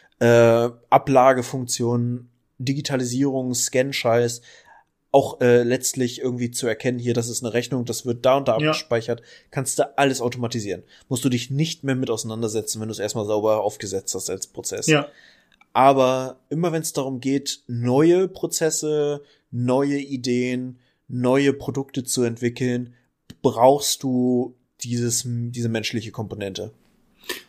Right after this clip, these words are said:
Speaker 2: Das glaub ich auch. Also ich, ich bin jetzt nicht im Thema drin, aber war das nicht auch mal so, dass man,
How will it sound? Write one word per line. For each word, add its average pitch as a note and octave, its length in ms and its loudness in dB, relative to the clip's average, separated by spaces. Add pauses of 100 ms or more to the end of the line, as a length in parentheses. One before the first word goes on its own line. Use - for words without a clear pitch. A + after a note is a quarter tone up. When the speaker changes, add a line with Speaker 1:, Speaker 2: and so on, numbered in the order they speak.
(520)
Speaker 2:
Das C3+ 200 -4
glaub D3 180 4
ich D3 140 -2
auch. C3+ 500 0
Also C#3 160 0
ich, D3 240 -2
ich - 300 -8
bin D#3 240 2
jetzt D3 180 4
nicht C3+ 140 0
im C3+ 80 2
Thema F3 260 0
drin, E3+ 240 -2
aber C#3 480 4 (720)
war C3 100 2
das E3+ 140 4
nicht G#3 120 6
auch F3 60 6
mal E3+ 120 4
so, D#3 240 4
dass C#3+ 280 2
man, C#3 500 4